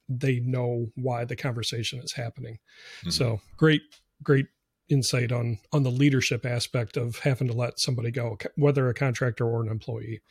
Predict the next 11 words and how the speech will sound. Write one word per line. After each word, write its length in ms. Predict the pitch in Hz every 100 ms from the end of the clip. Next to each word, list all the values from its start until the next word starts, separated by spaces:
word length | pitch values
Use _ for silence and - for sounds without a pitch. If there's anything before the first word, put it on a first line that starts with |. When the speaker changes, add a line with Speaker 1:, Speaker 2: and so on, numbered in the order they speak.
| -
Speaker 2:
Mm-hmm. 960 | 85 82 76 - 190 - - 196 202 160 139
Speaker 1:
<clears throat> 80 | 165
So 360 | - 180 175 - - - - - - - _ - _ -
really, 600 | 165 233 302 285 151 -
th-, 140 | 160 156
those 220 | 190 208
are 60 | 165
kind 200 | 180 175
of 80 | 143
the, 180 | 135 -
the 260 | 139 123